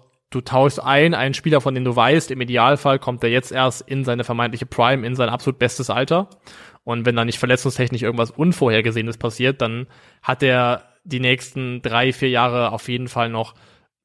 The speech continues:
ohne irgendwelche Fragezeichen absolutes Topniveau, ähm, f-, sich bevorstehen. Wohingegen du mit Mané eben nicht weißt, okay, wie altert der?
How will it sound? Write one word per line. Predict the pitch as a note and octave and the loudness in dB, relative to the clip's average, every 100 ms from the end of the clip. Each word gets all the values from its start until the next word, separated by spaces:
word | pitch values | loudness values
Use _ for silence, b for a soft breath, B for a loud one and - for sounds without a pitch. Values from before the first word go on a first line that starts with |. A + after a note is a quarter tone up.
| _ | _
ohne | - D#3+ E3+ D3 | 4 6 6 6
irgendwelche | C#3+ C#3+ B2+ B2+ | 4 2 -2 -2
Fragezeichen | - B2+ C3+ B2+ A#2+ - | 0 0 0 -2 -2 -2
absolutes | A#2 - B2 - | -8 -8 -16 -6
Topniveau, | B2+ C3 A#2+ A2 A#2+ E2 | -6 -4 -6 -4 -4 -4
ähm, | A#2+ G#2+ A#2 | -6 -8 -14
f-, | - - B2 | -18 -12 -10
sich | A#2 | -8
bevorstehen. | B2 - C#3+ - A#2 B2 D#3 - | -6 0 2 2 0 0 -2 -8
Wohingegen | C3+ B2 C3 C3 C3 C3 C3+ | -12 -4 2 2 2 0 0
du | C3 | -2
mit | B2 | -4
Mané | B2 B2+ C#3 D#3+ E3 | -4 -2 2 4 2
eben | C#3 B2+ | -2 -2
nicht | D#3 - | -4 0
weißt, | D3+ C#3+ D3+ - | 2 4 2 0
okay, | - - C#3+ D3+ D3+ b b b b b _ _ - | -10 -2 0 0 -2 b b b b b _ _ -12
wie | C#3 D3+ D3+ | -4 0 2
altert | C#3 D#3 C#3+ A#2+ | 2 2 0 0
der? | G2+ | -4